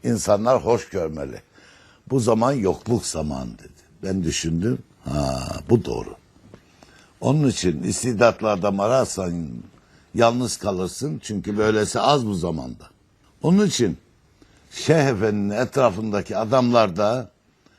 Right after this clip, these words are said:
hepsi kahir ekseriyeti.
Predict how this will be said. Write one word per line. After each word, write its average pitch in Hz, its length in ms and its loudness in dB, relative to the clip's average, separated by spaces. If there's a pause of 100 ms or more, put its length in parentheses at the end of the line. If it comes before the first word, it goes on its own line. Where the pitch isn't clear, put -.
(140)
hepsi 220 680 0 (760)
kahir 139 440 6
ekseriyeti. 107 800 -4